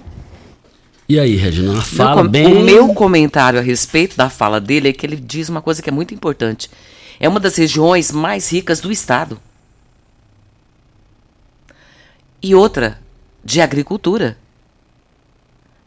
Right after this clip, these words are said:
Speaker 2: Então merece respeito, Costa, e tem que ter resposta a respeito disso. Tantas vezes a gente tem batido nessa mesma tecla e a coisa não resolve. Aí eu pergunto pra você,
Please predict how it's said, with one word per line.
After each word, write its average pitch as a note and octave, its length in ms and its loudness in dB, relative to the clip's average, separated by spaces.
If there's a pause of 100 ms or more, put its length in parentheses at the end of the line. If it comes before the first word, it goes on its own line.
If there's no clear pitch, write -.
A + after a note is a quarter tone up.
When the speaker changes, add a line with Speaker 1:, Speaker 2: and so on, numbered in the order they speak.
(200)
Speaker 2:
Então G3 120 -2
merece A#3 460 2
respeito, G#3+ 580 0
Costa, B2+ 520 2
e G3+ 100 -6
tem G3+ 320 -2
que C4+ 80 -8
ter B3+ 300 -4
resposta B3 640 -2
a - 20 -4
respeito D3 480 -4
disso. A#2+ 500 -2 (1400)
Tantas D4+ 640 0
vezes E3 500 2
a E3 80 0
gente D#3 320 -6
tem E3+ 240 -2
batido F3 520 -4
nessa D3+ 240 -2
mesma E3 420 -2
tecla C#3 560 -4 (300)
e F3 120 0
a E3+ 60 2
coisa C3 400 0
não D#3+ 160 2
resolve. F3 600 -2 (800)
Aí F#3+ 120 0
eu G3+ 60 2
pergunto F3+ 380 -4
pra E3+ 100 -4
você, E3 460 -4